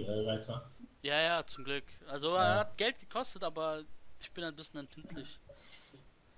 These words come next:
Speaker 2: <laughs>
Speaker 1: Ey,
Speaker 2: Lieber ein
Speaker 1: ich
Speaker 2: paar
Speaker 1: wünschte,
Speaker 2: Euros
Speaker 1: ich hätte
Speaker 2: mehr.
Speaker 1: auch eine Klimaanlage, aber boah, ey, hab ich
Speaker 2: Guck
Speaker 1: nicht
Speaker 2: mal, das
Speaker 1: vergessen.
Speaker 2: war, das war, das waren, du musst dir mal vorstellen, also vor drei Jahren hab ich's mir ja geholt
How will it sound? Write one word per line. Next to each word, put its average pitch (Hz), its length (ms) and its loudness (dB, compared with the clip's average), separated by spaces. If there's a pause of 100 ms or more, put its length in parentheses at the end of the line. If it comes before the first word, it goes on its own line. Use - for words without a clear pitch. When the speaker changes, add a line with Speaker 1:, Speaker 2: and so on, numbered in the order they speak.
(260)
Speaker 2:
<laughs> 156 100 -4 (760)
Speaker 1:
Ey, 123 100 8
Speaker 2:
Lieber 127 160 12
ein - 20 12
Speaker 1:
ich 127 100 12
Speaker 2:
paar 165 140 12
Speaker 1:
wünschte, 165 220 8
Speaker 2:
Euros 147 80 10
Speaker 1:
ich - 60 10
hätte 147 180 12
Speaker 2:
mehr. 147 80 12
Speaker 1:
auch 143 60 12
eine 139 140 12
Klimaanlage, 127 960 12
aber 120 240 8
boah, 107 540 6 (120)
ey, 107 120 0
hab 113 180 -4
ich - 60 -2
Speaker 2:
Guck 208 100 2
Speaker 1:
nicht - 0 -
Speaker 2:
mal, 226 120 0
das 143 180 -4
Speaker 1:
vergessen. 139 40 -8
Speaker 2:
war, 180 200 0
das - 280 -2
war, 165 260 -2 (100)
das - 240 -8
waren, 147 360 -4 (360)
du 156 80 -12
musst 180 200 -4
dir 180 60 -2
mal 175 100 0
vorstellen, 175 600 -2 (460)
also 143 220 -4
vor 151 360 -2
drei 151 260 -2
Jahren 165 220 0
hab 151 100 0
ich's 147 140 -8
mir 151 200 -8
ja 143 40 -4
geholt 147 480 -4